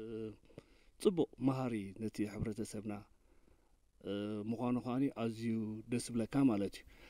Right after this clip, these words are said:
ከምዚ ዓይነት ድራማታት ቀጻልነት ክህልዎ ብተኸታተሊ ብቲቪ ኤር ይኹን ካልእ ዋላ እዚ ናይ ዩቱብ ቻነላት ዝመሓላለፍ ዘሎ ድራማታት ኣዝዩ ኣዝዩ ጽቡቕ እዩ። እ፣ መሃሪ እዩ፣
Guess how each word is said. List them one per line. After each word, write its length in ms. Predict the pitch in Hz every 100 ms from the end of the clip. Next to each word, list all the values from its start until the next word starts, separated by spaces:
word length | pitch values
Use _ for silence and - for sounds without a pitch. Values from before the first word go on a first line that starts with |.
| -
ከምዚ 220 | - 147 160
ዓይነት 360 | 135 143 127 - 120 110
ድራማታት 600 | 107 117 117 117 113 - - 110 107 101
ቀጻልነት 600 | - 117 - 120 120 113 -
ክህልዎ 380 | 120 110 113 113 110 120 - -
ብተኸታተሊ 680 | - - - 120 113 110 107
ብቲቪ 260 | 107 - 123
ኤር 160 | 117 120
ይኹን 300 | 117 107 110 - - - - -
ካልእ 260 | - 127 120
ዋላ 200 | 113 123
እዚ 120 | 117 117
ናይ 180 | 117 110 113 110
ዩቱብ 300 | 104 131 - -
ቻነላት 480 | 123 117 113 107 - - -
ዝመሓላለፍ 560 | 113 107 107 113 113
ዘሎ 180 | 117 110 107
ድራማታት 500 | 107 113 123 143 143 -
ኣዝዩ 320 | 127 143 135
ኣዝዩ 240 | 123 139 131
ጽቡቕ 300 | - 127 120
እዩ። 100 | 92 - - - - - - - -
እ፣ 100 | 123 131 127 123 120 120 120 113 - - - - - - - -
መሃሪ 320 | - 139 151 156
እዩ፣ 160 | 110